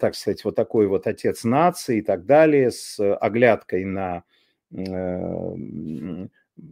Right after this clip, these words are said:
с оглядкой на будущие выборы и так далее. Поэтому он испугался. Кроме того, как вы знаете, ему стали звонить всякие послы, представители Европы, из Соединённых Штатов и так далее.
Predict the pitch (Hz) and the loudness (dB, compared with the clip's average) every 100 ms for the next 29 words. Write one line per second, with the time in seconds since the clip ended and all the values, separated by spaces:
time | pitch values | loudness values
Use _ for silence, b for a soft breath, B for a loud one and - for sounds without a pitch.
0 | - - 113 - 120 131 113 - 101 107 | -20 -20 -18 0 4 8 6 6 0 0
1 | 104 107 92 - 127 143 226 170 143 - | -2 -4 -4 -4 0 4 6 8 6 6
2 | 131 95 82 82 143 170 - 123 110 107 | 4 4 -2 2 4 4 4 4 4 2
3 | - 107 90 78 73 - 123 139 _ b | -4 -4 -2 -4 -8 -8 -8 -8 _ b
4 | b b - - 160 151 135 113 110 92 | b b -8 6 8 8 6 6 6 4
5 | 117 - 117 127 110 - 113 101 - 101 | 0 -2 -4 0 0 -2 -4 -4 -2 0
6 | 98 104 101 101 - - 92 - 92 135 | -2 -2 -2 -4 -6 -2 -2 -2 -2 0
7 | 131 - 214 208 113 110 - 117 110 104 | 0 2 4 4 2 -4 2 2 2 -2
8 | 101 113 117 180 208 - 120 - 120 104 | -2 0 4 8 8 8 2 2 -2 0
9 | 113 110 107 - - 190 185 - 117 117 | 0 0 -2 -6 2 4 4 4 0 0
10 | 135 135 185 170 131 | -2 2 4 6 4